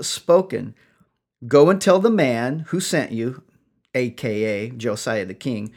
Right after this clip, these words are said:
"'This is the Lord, the God of Israel, that has spoken. And so go and tell, go and tell him this. This is what the Lord says. I will certainly destroy this city and its people.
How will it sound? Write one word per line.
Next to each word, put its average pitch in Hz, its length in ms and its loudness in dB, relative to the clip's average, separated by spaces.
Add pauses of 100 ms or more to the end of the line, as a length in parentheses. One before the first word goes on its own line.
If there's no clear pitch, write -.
(360)
"'This 185 240 2
is 175 140 -2
the 160 120 2
Lord, 156 320 4
the 143 80 0
God 143 240 2
of 135 140 -2
Israel, 123 540 -2
that 110 160 -2
has 110 140 -2
spoken. 110 540 -8 (480)
And 120 80 -6
so 131 140 -2
go 147 200 6
and 160 120 0
tell, 151 320 2
go 147 220 4
and 165 120 -2
tell 147 200 0
him 143 180 -2
this. - 200 -6
This 151 120 -2
is 151 100 -2
what 147 140 0
the 147 80 0
Lord 139 240 2
says. - 440 -10 (360)
I 165 80 6
will 165 120 6
certainly 220 480 2
destroy 185 480 0
this 185 200 0
city 123 480 -2
and 135 120 0
its 147 160 -8
people. 123 500 -10